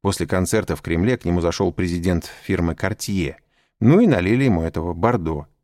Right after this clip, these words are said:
Я как раз оказалась рядом. Он увидел на моей руке часы своей фирмы и спросил: "Надя, наверное, купили подделку на Бродвее долларов за пятнадцать?"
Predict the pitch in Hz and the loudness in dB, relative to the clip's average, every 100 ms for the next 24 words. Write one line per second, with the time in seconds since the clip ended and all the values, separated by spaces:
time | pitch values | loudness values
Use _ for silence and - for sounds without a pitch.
0 | _ - 80 95 92 - 92 - 90 90 | _ -8 -4 -2 -4 -2 -2 -2 -4 -2
1 | 87 87 - 87 71 65 _ _ _ _ | 0 -2 -2 -4 -4 -8 _ _ _ _
2 | - 147 151 143 123 117 120 117 - 113 | 2 4 6 6 6 6 4 2 0 -2
3 | 123 - 113 - 110 - 147 117 - 113 | -2 -2 -2 2 0 2 2 2 2 -2
4 | - 87 82 92 135 87 71 - _ - | 0 -2 0 0 0 -2 -6 -18 _ -2
5 | 101 113 107 104 117 120 113 104 95 87 | 2 2 2 2 0 2 2 4 2 0
6 | - - 110 95 107 107 104 101 98 95 | -4 -2 -2 0 2 2 2 2 2 0
7 | 98 131 95 82 82 85 85 92 110 - | 2 2 0 -2 -4 -6 -6 -6 -6 -2
8 | 175 151 - - | -2 -2 -8 -14